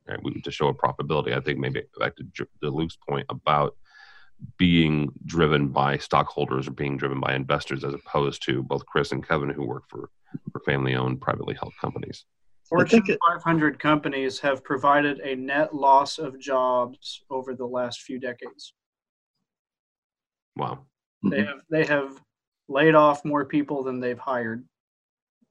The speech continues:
Speaker 3: net.
Speaker 2: I, I think it's probably less about, you know, just profitability. It's the easy way to look at it. It's more about budgets.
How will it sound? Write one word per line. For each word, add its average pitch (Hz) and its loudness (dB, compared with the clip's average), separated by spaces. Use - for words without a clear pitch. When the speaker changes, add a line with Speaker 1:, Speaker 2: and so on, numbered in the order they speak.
Speaker 3:
net. 135 -4
Speaker 2:
I, - 2
I 165 4
think 202 6
it's - 6
probably 131 8
less 117 8
about, 113 6
you 104 -2
know, 98 0
just - -2
profitability. 98 8
It's - -8
the - -4
easy 104 6
way 95 8
to 92 4
look 92 4
at 98 4
it. 92 4
It's - -4
more 123 4
about 107 4
budgets. 110 2